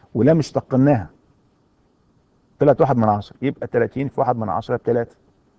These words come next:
وادي قانون البواسون. اول مطلوب ايه؟ احتمال اجد خمس قطع معيبة في العينة اللي هي تلاتين، تبقى س هنا بكام؟ بخمسة. طب تلات قطع معيبة على الاكثر،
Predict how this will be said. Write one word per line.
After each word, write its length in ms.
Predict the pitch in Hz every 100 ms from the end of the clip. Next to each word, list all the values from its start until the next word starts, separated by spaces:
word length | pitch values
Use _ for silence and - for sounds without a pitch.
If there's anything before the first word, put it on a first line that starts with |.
| _ _ _ _ _ _
وادي 300 | 110 135 160
قانون 600 | 156 120 113 135 165 165 - _ _ _ _ _ _ _ _ _ _ _ _ _ 123
البواسون. 560 | 123 131 - 135 127 - _ _ _ -
اول 160 | 185
مطلوب 300 | 175 139 190
ايه؟ 280 | 110 110 104 - _ _ _ _ _ _
احتمال 400 | 117 - 143 165
اجد 240 | 151 165 151
خمس 320 | - 165 135
قطع 300 | - 160 135
معيبة 420 | 117 117 110 98 92 _ _ _ _ _ _
في 80 | 123
العينة 400 | 123 135 214 147
اللي 100 | 156
هي 60 |
تلاتين، 440 | 135 135 127 151 -
تبقى 180 | -
س 100 | -
هنا 180 | 147 143
بكام؟ 360 | 113 120 120 110 - _ _ _ _ _ -
بخمسة. 440 | - 120 117 - _ _ _ _ _ _ _ _ _ -
طب 120 | 107
تلات 260 | - 156 -
قطع 160 | 160 143
معيبة 280 | 135 160
على 140 | 139 131
الاكثر، 500 | - 156 - 92